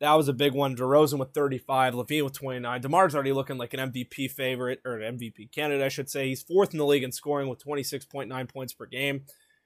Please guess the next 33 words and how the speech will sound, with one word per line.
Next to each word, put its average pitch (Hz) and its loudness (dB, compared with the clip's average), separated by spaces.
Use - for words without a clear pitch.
And 131 -8
then 135 0
right 143 4
behind 139 0
him, 131 -4
Zach 147 2
LaVine 135 -4
is 123 -8
seventh 151 -2
in 127 -8
the 120 -8
league 123 -6
in 117 -10
scoring. 123 -6
We 143 2
have 147 0
two 208 -6
of 214 6
the 175 2
top 151 -2
ten 139 -6
scorers 143 -2
in 120 -10
the 117 -10
league 139 2
on 139 -2
our 131 -2
team 135 -8
with 123 -10
twenty-five 135 -4
point 104 -16
nine 101 -14
points. 98 -18